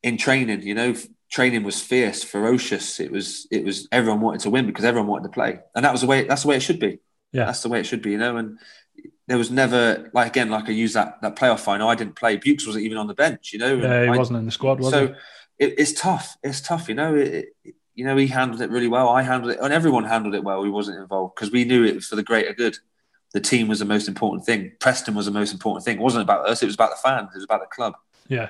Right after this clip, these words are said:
Speaker 1: And getting them back to the Championship.
Speaker 2: Were you,
Speaker 1: So
Speaker 2: were you aware of the playoff curse, if you will,
Speaker 1: Yeah.
Speaker 2: that we had?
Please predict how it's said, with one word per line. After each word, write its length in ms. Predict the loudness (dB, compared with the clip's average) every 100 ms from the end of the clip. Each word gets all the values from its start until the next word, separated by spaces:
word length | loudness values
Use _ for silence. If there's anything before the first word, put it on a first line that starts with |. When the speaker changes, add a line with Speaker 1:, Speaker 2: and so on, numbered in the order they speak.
| -10
Speaker 1:
And 120 | -2
getting 200 | -2 0
them 140 | 0
back 200 | 2 0 -2
to 60 |
the 80 | -6
Championship. 540 | -2 -2 -2 -8 -10 -10 _ _ _ _
Speaker 2:
Were 160 | 2 2
you, 260 | 4 2
Speaker 1:
So 200 | 2 4
Speaker 2:
were 60 | 4
you 160 | 6 6
aware 320 | 6 6 4
of 120 | 0
the 80 | -6 -12 _ 0
playoff 580 | 4 6 6 2 -14 _ _ _ _ _ _ _
curse, 560 | 2 6 6 4 -2 -6
if 180 | -6 -4
you 100 | -4
will, 140 | 0 0
Speaker 1:
Yeah. 100 | 0
Speaker 2:
that 100 | -2
we 100 | -2
had? 300 | 2 2